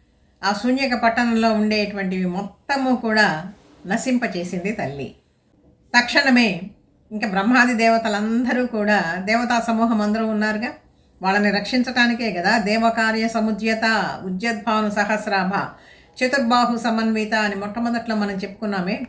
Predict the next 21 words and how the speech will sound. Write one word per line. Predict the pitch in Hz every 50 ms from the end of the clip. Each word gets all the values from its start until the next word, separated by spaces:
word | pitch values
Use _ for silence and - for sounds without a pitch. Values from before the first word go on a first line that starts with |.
| - _ - - - - _ - 226
అటువంటి | 233 233 240 240 233 226 247 220 185 180 190 196 202 214
తనను | 214 214 214 208
శరణు | 208 - 220 240 262 277 269
వేడినటువంటి | 262 254 247 247 240 240 226 226 226 226 208 214 214
ఆ | 202 190 175
దేవతలను | 160 165 190 208 233 269 269 269 269 254 247 233 220
అందరినీ | 214 226 247 254 254 269 269 269 269 262
కూడా | 262 240 226 214 202
రక్షించటానికి | 190 185 185 - 254 240 226 240 233 226 220 214 202 208 208
అని | 202 190
చెప్పి | 208 208 - 339
ఈ | 311 254 202 185
తల్లి | 208 202 262 294
ఇంత | 240 196 196 202 202 -
మహాకార్యం | 208 190 185 202 185 220 233 262 254 214 196 196 202 208 220 220 202 196 -
చేసింది, | 180 180 185 202 175 160 160 156 -
చిదగ్ని | 202 202 226 220 220 214
కుండ | 196 208 190 190 190
నుంచి | 190 190 185 185 226 226
ఆవిర్భవించి, | 220 180 175 180 180 175 180 175 156 139 131 123 - 135 - - - - - _ _ _ _ _ - _ - - _ _ _ _ _ 170
జ్ఞానస్వరూపిణిగా | 175 202 208 220 233 233 233 - 226 220 220 233 220 - 202 202 196 214 233 233